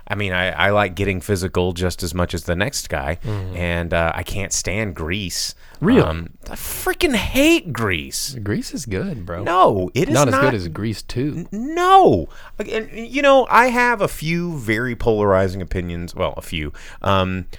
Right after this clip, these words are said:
Speaker 1: I have a lot of things that I like and I don't like that doesn't always jive with some people, and Grease is one of them. I don't like Grease. I don't like Grease. I feel like it's, it's, it's weird,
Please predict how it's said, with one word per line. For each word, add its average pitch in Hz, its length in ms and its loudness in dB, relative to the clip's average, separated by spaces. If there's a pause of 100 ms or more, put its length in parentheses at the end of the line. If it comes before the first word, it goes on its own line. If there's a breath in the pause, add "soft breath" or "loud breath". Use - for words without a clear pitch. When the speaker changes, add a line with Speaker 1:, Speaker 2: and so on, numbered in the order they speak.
(140 loud breath)
Speaker 1:
I 202 60 6
have 220 100 6
a 214 40 6
lot 180 200 6
of - 60 -6
things 117 340 -2
that 98 120 4
I 98 140 6
like 92 300 2
and 90 100 -2
I 87 40 -2
don't 87 240 -2
like 85 240 -2
that 80 120 -10
doesn't 90 280 -2
always 82 300 -2
jive 85 300 2
with 80 140 -10
some 85 160 -6
people, 82 320 -4
and 82 100 -6
Grease 127 340 2
is 107 120 -8
one 87 160 -4
of 76 80 -4
them. 73 160 -8
I 160 100 -4
don't 262 220 -2
like 208 160 -2
Grease. 160 500 -6 (680 soft breath)
I 98 100 -18
don't 160 320 -4
like 135 440 -10 (580 soft breath)
Grease. 113 380 -8
I 82 80 -14
feel 131 260 -4
like 113 160 -6
it's, - 280 -12
it's, 78 200 -18 (140)
it's - 180 -12
weird, 180 760 -4